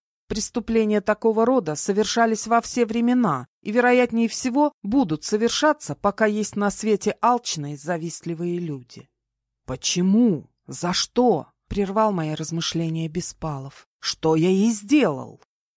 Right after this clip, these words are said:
«Скажите, Сергей», — спросила я, проигнорировав его риторические вопросы, «кому переходит ваше имущество в случае вашей смерти?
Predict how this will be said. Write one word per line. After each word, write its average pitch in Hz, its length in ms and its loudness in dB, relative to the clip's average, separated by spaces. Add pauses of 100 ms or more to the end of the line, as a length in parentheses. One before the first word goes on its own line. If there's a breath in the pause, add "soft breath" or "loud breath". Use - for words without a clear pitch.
(280)
«Скажите, 269 560 2
Сергей», — 226 680 -2 (100)
спросила 202 600 0
я, 214 220 2
проигнорировав 175 960 -2
его 160 260 -2
риторические 156 840 -4
вопросы, 147 760 -10 (260)
«кому 269 260 2
переходит 330 600 2
ваше 233 320 2
имущество 247 640 2
в - 40 -6
случае 277 500 2
вашей 285 320 0
смерти? 143 720 -6